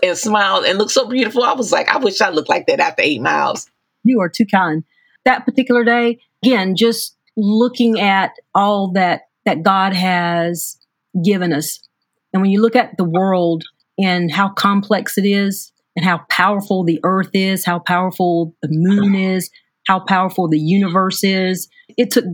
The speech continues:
Speaker 2: a, a lot of energy from God. And I don't think God made any mistakes, and we're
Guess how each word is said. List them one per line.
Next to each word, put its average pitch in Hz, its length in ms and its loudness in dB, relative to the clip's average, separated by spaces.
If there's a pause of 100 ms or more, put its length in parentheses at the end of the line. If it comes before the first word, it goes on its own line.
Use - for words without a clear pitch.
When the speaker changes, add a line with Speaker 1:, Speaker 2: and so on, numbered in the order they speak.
(140)
Speaker 2:
a, 185 60 2
a 165 180 2
lot 190 220 2
of 170 180 -6
energy 160 540 0 (420)
from 180 220 0
God. 160 300 2
And 180 80 2
I 185 40 2
don't 202 160 0
think 180 220 0
God 175 240 2
made 170 360 0
any 202 280 2
mistakes, 180 580 -2
and 165 240 -2
we're 202 260 0